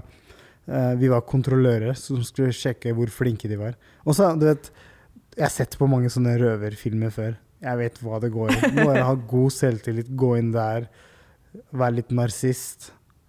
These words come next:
Speaker 1: så ordner det seg.
Speaker 2: Men bortsett fra sånne avt-, sånne avtalte rugbrødstyverier,
Speaker 1: Ja.
Speaker 2: har du noen gang gjort noe gærent?
Speaker 1: Ehm, jeg må tenke litt. <laughs> Jeg må jo si ja.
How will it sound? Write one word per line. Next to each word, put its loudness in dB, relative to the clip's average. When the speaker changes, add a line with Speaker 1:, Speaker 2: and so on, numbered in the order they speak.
Speaker 1:
så -2
ordner -4
det -12
seg. -12
Speaker 2:
Men 2
bortsett 2
fra 2
sånne 2
avt-, -2
sånne -2
avtalte -2
rugbrødstyverier, 0
Speaker 1:
Ja. 0
Speaker 2:
har -2
du 4
noen 2
gang 0
gjort -10
noe -6
gærent? -6
Speaker 1:
Ehm, 2
jeg -10
må 2
tenke -2
litt. -8
<laughs> -10
Jeg 2
må 2
jo 6
si 2
ja. 4